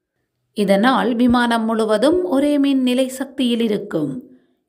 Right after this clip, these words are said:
இதை குறைக்க விமானத்தின் பல பகுதிகளில் கூர்மையான முனைகள் போன்ற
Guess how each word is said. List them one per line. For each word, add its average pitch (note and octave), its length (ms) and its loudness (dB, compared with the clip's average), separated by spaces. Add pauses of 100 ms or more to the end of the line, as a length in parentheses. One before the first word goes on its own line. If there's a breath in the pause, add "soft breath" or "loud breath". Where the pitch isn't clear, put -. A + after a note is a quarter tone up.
(100)
இதை F#3 240 -2
குறைக்க G#3+ 460 0
விமானத்தின் G#3+ 760 0
பல A3 220 0
பகுதிகளில் A3+ 720 -2
கூர்மையான A3 720 -2
முனைகள் A3 460 -2
போன்ற A#3+ 380 0